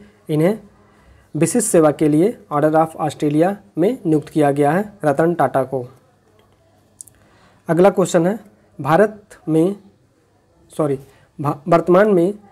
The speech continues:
भारतीय अंतरिक्ष अनुसंधान संगठन इसरो के अध्यक्ष कौन है? तो इसरो के जो, जो वर्तमान समय में अध्यक्ष हैं एस सोमनाथ हैं। और इसरो का फुल फॉर्म है इंडियन स्पेस रिसर्च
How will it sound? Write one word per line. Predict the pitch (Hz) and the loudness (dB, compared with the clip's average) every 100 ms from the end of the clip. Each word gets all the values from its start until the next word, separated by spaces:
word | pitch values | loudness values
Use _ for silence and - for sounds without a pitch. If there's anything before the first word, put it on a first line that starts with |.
| _ - | _ -8
भारतीय | 147 165 165 220 | -2 -2 -2 -6
अंतरिक्ष | 254 165 151 202 | -4 -4 0 -2
अनुसंधान | 202 165 151 160 151 170 | 0 -2 0 0 0 0
संगठन | 165 151 143 104 196 202 _ _ - | -2 -2 -2 -4 -6 -10 _ _ -10
इसरो | 156 190 196 | -2 0 2
के | 180 | 0
अध्यक्ष | 151 160 170 | 0 -2 -2
कौन | - 147 127 | -4 -4 -4
है? | 120 - _ _ _ _ _ _ | -10 -18 _ _ _ _ _ _
तो | - 160 170 - - | 2 2 0 -10 -8
इसरो | 170 202 233 | -4 0 0
के | 202 185 | 2 0
जो, | 156 170 - _ _ 165 | 0 -2 -4 _ _ -6
जो | 156 | -2
वर्तमान | 165 160 165 180 | 0 0 0 0
समय | 180 160 | 2 2
में | 160 | 2
अध्यक्ष | 165 156 131 165 165 | 0 -4 -2 -2 -2
हैं | 160 185 _ _ - | -6 -8 _ _ -4
एस | 170 | -4
सोमनाथ | - 165 151 139 139 | 0 0 2 0 -4
हैं। | - 123 117 - _ _ - _ | -8 -16 -18 -20 _ _ -20 _
और | 160 160 | -2 -2
इसरो | 175 208 | 2 2
का | 214 | 2
फुल | 202 214 | 0 -2
फॉर्म | 208 170 156 | 0 0 0
है | 175 214 - _ _ | -2 -6 -16 _ _
इंडियन | 175 180 196 | -2 2 2
स्पेस | 170 180 165 | 0 0 0
रिसर्च | 156 151 185 180 | -2 -2 -2 -4